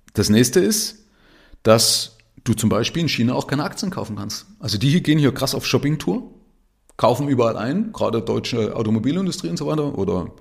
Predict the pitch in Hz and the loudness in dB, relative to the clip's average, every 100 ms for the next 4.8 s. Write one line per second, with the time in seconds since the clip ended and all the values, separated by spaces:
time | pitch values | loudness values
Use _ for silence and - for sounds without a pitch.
0 | _ _ - 110 113 113 - 170 160 156 | _ _ -14 -6 -4 -2 -2 -2 -2 -2
1 | 131 120 120 113 110 107 107 104 - 107 | -2 -2 -2 -2 -2 -2 -2 -2 -4 -6
2 | 107 - - - 104 131 151 156 120 110 | -8 -12 -12 -10 -4 -4 -2 -2 -2 -2
3 | 107 101 120 - 147 165 160 - 123 113 | -4 -4 -4 -2 -2 -2 -2 -2 -2 0
4 | 107 104 101 139 - 160 165 | 0 0 0 0 -2 -4 -4